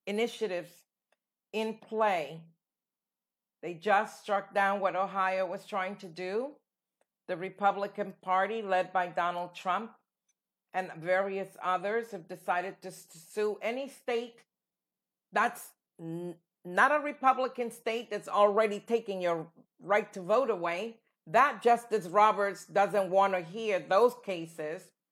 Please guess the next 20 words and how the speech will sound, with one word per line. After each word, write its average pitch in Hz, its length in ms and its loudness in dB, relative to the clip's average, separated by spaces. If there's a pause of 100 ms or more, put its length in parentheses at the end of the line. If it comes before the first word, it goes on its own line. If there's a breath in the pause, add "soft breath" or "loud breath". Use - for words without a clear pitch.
(300)
He 240 120 -6
leaves 240 340 0
it 226 160 -2
to 226 80 -4
the 196 160 -8
states 226 440 -6
to 208 140 -8
do 202 180 -4
what 190 180 -4
they 190 120 -4
want 233 280 -2
to 226 40 -4
do. 165 400 -6 (760)
But 208 160 4
if 202 120 0
you're 196 140 -4
talking 254 440 0
about 208 440 -2 (160)
allowing 214 480 -2
people 220 320 -8